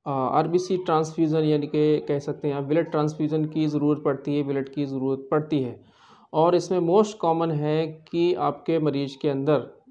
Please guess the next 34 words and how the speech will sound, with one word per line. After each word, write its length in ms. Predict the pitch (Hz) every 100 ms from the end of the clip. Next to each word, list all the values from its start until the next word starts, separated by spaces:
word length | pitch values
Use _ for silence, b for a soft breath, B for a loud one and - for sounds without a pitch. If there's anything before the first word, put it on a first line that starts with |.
| _
बच्चों 280 | - 190 156
के 120 | 151
अंदर 320 | 139 135 139 139
या 160 | 143
फिर 180 | 139 147
किसी 260 | 135 151 160
भी 80 |
पेशेंट 420 | 151 147 - 143 131
के 60 |
अंदर 160 | 139 143
जो 160 | 143
थैलीसीमिया 640 | 147 175 170 165 160 143 139
से 180 | 151
ग्रसित 440 | 139 139 135 135 151
है, 60 |
पीड़ित 340 | 147 147 139 135
है, 260 | 143 165 185 B B B B - -
ऑकुलर 460 | 185 208 214 214 180
इन्वॉल्वमेंट 520 | 170 160 147 139 139
यानी 240 | 160 156
कि 280 | 160 175 180
ऑकुलर 500 | 151 151 165 165 170
यानी 220 | 151 139 151
कि 80 |
ऑप्थेल्मिक 540 | - 156 156 160 160 160
इशू, 320 | 147 151 170 -
आई 200 | 139 156
डिजीज़ 480 | 143 139 143 160 160
वगैरह 320 | 147 139 143
होने 280 | 143 139 135
की 120 | 143
संभावना 480 | 156 139 131 131 156
काफ़ी 320 | 151 135 147
ज़्यादा 360 | 131 123 156